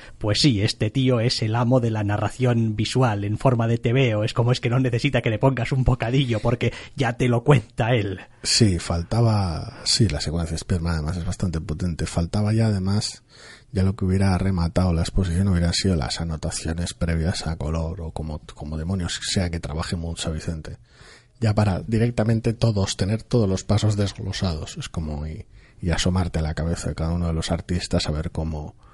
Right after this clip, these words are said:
Speaker 2: cómo enfoca que, la página.
Speaker 1: Sí, y también, eh, creo que era una exposición de esas que, eh, realmente tienes que verla. Quiero decir, tienes que entrar y tienes que, que ver la exposición para darte cuenta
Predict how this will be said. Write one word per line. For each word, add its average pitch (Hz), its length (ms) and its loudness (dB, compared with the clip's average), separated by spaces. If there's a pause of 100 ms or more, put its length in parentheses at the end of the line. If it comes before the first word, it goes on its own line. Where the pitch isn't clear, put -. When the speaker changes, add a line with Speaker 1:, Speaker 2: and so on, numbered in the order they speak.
(320)
Speaker 2:
cómo 90 240 0
enfoca 78 480 -2
que, - 200 -12
la 80 140 0
página. - 400 -4 (280)
Speaker 1:
Sí, 196 220 0
y 160 60 2
también, 160 500 2
eh, 139 300 0
creo 156 220 2
que 160 80 0
era 160 100 4
una 151 160 4
exposición 147 840 0 (100)
de 120 120 2
esas 143 300 0
que, 113 280 2 (760)
eh, 127 280 2
realmente 156 760 2
tienes 139 460 2
que 113 680 2
verla. 117 540 0 (220)
Quiero 110 100 0
decir, 107 180 0
tienes 123 220 0
que 117 160 -2
entrar 120 300 0
y 104 60 -2
tienes 113 300 0
que, 110 280 0
que 101 260 -4 (100)
ver 110 440 4
la 104 120 2
exposición 127 600 2
para 120 240 0
darte 135 320 0
cuenta 139 440 0